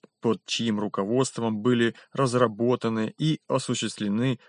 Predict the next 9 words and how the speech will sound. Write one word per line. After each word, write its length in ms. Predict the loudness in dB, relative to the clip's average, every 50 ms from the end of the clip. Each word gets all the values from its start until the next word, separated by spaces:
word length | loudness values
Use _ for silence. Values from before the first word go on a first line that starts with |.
| _ _
операции 800 | 0 2 2 2 4 2 2 4 4 2 2 0 -2 -2 -2 -2
советских 640 | -2 -2 -2 -2 -2 -2 -4 -4 -8 -14 -14 -10 -4
войск 420 | -2 0 0 0 -2 -4 -10 -16 _ _ _
по 240 | 0 2 2 2 4 4
разгрому 720 | 4 4 4 2 2 0 0 2 2 2 2 2 0 -2 -4 -10 _ _
группировок 720 | -4 -2 -2 0 0 0 0 2 2 2 0 0 -2 -4 -4
противника. 720 | -2 -2 -2 -2 -2 -4 -4 -4 -6 -8 -10 -12 -16 -18 _ _ _ _ _ _ _ _ _ _ _ _ _ _ _ _ _ _ -20 -20 -20 -20 -20 -20 _ _
Орден 440 | 0 2 2 2 2 0 0 0 2
Победы 720 | 4 4 4 4 2 2 2 2 2 2 2 0 0 -2